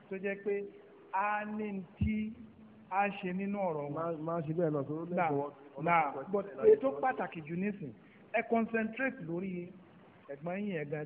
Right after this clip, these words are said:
Speaker 1: tí ò ní Islam. Ọlọ́run sì lè pé padà sínú ẹ̀sìn, torí pìlẹ̀ rẹ̀ ni.
Speaker 2: Ó ti ẹ̀ níṣòro lọ́wọ́ báyìí.
Speaker 1: Ó?
Speaker 2: Ó níṣòro kan lọ́wọ́ báyìí.
Speaker 1: Náà.
Speaker 2: Wọ́n fún ní ìwé pé kó jáde ńlé.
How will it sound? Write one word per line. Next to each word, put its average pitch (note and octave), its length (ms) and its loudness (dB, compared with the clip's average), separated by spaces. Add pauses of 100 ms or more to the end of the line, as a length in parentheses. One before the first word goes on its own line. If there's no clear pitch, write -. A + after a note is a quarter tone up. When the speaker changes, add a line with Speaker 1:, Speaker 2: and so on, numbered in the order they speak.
Speaker 1:
tí F#3+ 100 -8
ò F#3 120 -2
ní C#3 140 -6
Islam. C3+ 360 -8 (800)
Ọlọ́run F#3 280 -4
sì F3+ 100 -10
lè D#3 100 -10
pé C#3 160 -12
padà C3 280 -6
sínú C#3+ 180 -8
ẹ̀sìn, C#3+ 260 -10 (300)
torí F#3+ 220 0
pìlẹ̀ D#3+ 320 -4
rẹ̀ A#2+ 140 -6
ni. A#2 80 -10 (720)
Speaker 2:
Ó F4 80 -18
ti F4 120 -14
ẹ̀ C3 120 -10
níṣòro D3+ 400 -10
lọ́wọ́ C#3+ 240 -4
báyìí. C3 200 -4 (380)
Speaker 1:
Ó? A3+ 120 4 (460)
Speaker 2:
Ó F3+ 120 0
níṣòro E3+ 340 0
kan D3 160 -6
lọ́wọ́ D#3 220 2
báyìí. C3+ 200 0 (320)
Speaker 1:
Náà. C3+ 200 -2 (540)
Speaker 2:
Wọ́n E3 160 -2
fún D#3+ 180 -8
ní F3+ 80 -2
ìwé C#3+ 300 2 (220)
pé E3+ 140 -6
kó E3+ 120 -4
jáde D3 300 -2
ńlé. C#3 220 -6